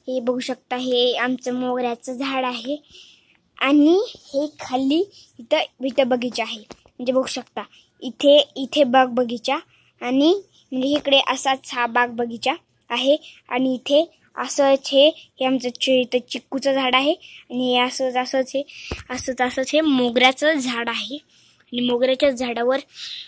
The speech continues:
मांजर बसलेले आहे. तुम्हाला सांगतो, मांजर असल्या कानाकोटड्यातही जाऊ शकते, म्हणून तुम्ही सावधान राहत जावं मांजरापासून, तुमच्या घरात मांजर येत असेल तर.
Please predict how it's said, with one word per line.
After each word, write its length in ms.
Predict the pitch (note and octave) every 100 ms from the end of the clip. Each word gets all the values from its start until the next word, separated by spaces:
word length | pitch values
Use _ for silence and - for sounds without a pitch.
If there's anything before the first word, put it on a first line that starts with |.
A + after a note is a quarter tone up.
| - _ -
मांजर 560 | A#3+ A#3+ B3 B3 C4+ D#4 _ _ _ _
बसलेले 680 | A#3 A#3+ - A#3+ A#3+ C#4+ - -
आहे. 320 | C#4 A#3+ A3+ C4+ _ _ _ _ _ _ -
तुम्हाला 240 | C#4 C#4+ C#4
सांगतो, 400 | D4 C#4 - C#4
मांजर 440 | C4+ C4+ C4+ C#4 C#4 - - C4+
असल्या 240 | - C4+
कानाकोटड्यातही 920 | - C4 B3+ C4+ C#4 C4+ C4 C4 C#4
जाऊ 200 | B3 B3+
शकते, 400 | B3+ C4 - C#4+ C#4+ - _ -
म्हणून 260 | C#4 C#4
तुम्ही 280 | C4 C4 C4
सावधान 420 | C4 B3+ C#4 C4+
राहत 140 | C4 B3
जावं 280 | B3 A#3+
मांजरापासून, 640 | B3 B3 A#3+ A#3+ B3 - B3
तुमच्या 320 | B3+ A#3+ A#3
घरात 200 | A#3+ A#3+ _ - _ -
मांजर 280 | C4 B3+
येत 160 | B3 A#3+
असेल 380 | B3 B3+ A#3
तर. 60 | -